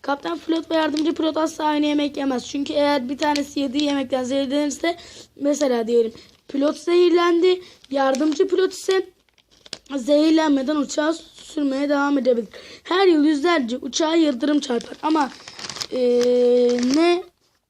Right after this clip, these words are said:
seyahat eden yolculara ne de kaptana hiçbir şey olmaz. E, uçaktaki yastık ve yorganlar tahmin ettiğinizden daha kirlidir.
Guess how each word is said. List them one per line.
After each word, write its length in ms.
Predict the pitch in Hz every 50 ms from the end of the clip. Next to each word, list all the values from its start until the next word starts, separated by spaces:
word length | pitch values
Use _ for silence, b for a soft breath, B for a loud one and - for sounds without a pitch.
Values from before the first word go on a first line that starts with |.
| _ _ _ _ _ _
seyahat 480 | _ - - 311 294 294 302 311 320 330
eden 200 | 330 269 294 285
yolculara 680 | 285 285 294 311 320 294 294 320 311 311 320 349 349 339
ne 160 | 320 320 320
de 100 | 294 294
kaptana 500 | 285 - 269 269 - 277 269 302 320 339
hiçbir 600 | 294 285 330 349 330 - - - 294 294 285 277
şey 360 | 226 - - 311 330 349 359 - - - - - _ _
olmaz. 580 | 262 269 269 269 262 254 240 254 294 302 - B B B B B B B B B B B B _
E, 160 | 247 277 269
uçaktaki 840 | 262 262 - 285 - 320 302 311 - - 349 339 277 - 403 403 403 392 - _ _ _ _ _ _ _ _
yastık 500 | 302 302 294 302 294 302 - 330 294 -
ve 80 | 349
yorganlar 680 | 330 311 302 294 285 269 285 285 285 277 277 311 330 320
tahmin 420 | - 311 302 294 302 320 330 330 330
ettiğinizden 960 | 311 302 294 - - - - 294 294 294 294 277 247 - - 311 330 320 269
daha 300 | 294 285 294 302 311 -
kirlidir. 600 | - 294 269 233 247 233 233 208 233 311 349 370